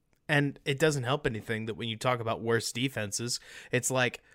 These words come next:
"Oh, look at that." I mean, Sam, I'm gonna say something that is about to be a real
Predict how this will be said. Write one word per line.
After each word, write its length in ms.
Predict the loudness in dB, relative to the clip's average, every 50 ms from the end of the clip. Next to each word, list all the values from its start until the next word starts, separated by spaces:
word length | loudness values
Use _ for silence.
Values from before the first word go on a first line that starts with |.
| _ 4
"Oh, 380 | 8 10 12 12 10 8 4 -2
look 200 | 0 0 0 0
at 100 | 0 2
that." 320 | 4 4 6 4 4 0 -4 -2
I 60 | 0
mean, 160 | 2 2 2
Sam, 360 | 2 4 6 6 6 4 2 -2 _ _ 0
I'm 180 | 2 4 4
gonna 140 | 4 4 2
say 180 | 4 2 2 2
something 500 | 2 2 0 0 0 2 2 2 2 0 -4 -12 -20 -20 -20 _ _ 2
that 160 | 4 4 6
is 120 | 4 2 2
about 460 | 2 6 6 8 6 6 2 -4 -6
to 120 | -6 -4
be 200 | 0 2 4 4
a 60 | 4 2
real 540 | 2 2 4 6 6 8 6 4 2 0